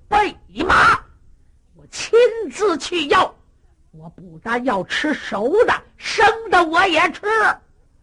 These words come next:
哎呀呀，可馋死我也！这小子馋得难受。三军一看呢，惹不起，这小子吃小孩吃的，那白眼珠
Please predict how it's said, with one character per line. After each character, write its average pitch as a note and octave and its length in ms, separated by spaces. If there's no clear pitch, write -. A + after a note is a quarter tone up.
哎 G3 220
呀 A3+ 420
呀， A#3 300
可 - 240
馋 C4 840
死 A3 140
我 C4 380
也！ D4+ 600
这 E3 340
小 D3+ 280
子 G#3 140
馋 A#3+ 380
得 C4+ 80
难 A3 240
受。 C#4+ 360
三 C#4 400
军 C4 260
一 C4 120
看 B3 320
呢， E3+ 80
惹 G#3 260
不 C4 80
起， F#3+ 240
这 B3 260
小 D3+ 320
子 E3 80
吃 D#4 320
小 F3+ 260
孩 G#3 300
吃 C#4+ 300
的， E3+ 220
那 G3+ 140
白 F#3 280
眼 A3+ 340
珠 G#3 260